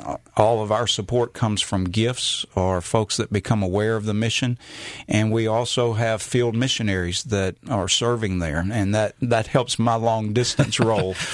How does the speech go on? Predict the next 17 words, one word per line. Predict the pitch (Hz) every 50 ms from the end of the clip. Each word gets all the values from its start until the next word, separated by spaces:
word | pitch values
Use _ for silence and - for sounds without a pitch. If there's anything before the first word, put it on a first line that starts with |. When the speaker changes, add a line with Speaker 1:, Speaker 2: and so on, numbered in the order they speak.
| - -
Speaker 2:
Well, | 185 185 156
I | 120 131 135
think | - - 190 -
another | - 123 139 180 208 180 147 127
really | 113 110 135 156 147 139 113
incredible | 110 - - 143 127 113 104
part | - - - 131 127
of | 107
the | 95
story | - - - - - 139 147 127 107 95 92
is | 90 95 98 101 95 90 92
your | 104 101 101 110 113
wife, | 98 107 110 117 123 113 - - -
Susan, | - - - - 170 196 202 135 113 98
actually | 101 110 139 143 - - 117 104
grew | 87 85 101 123 123 127 135
up. | 139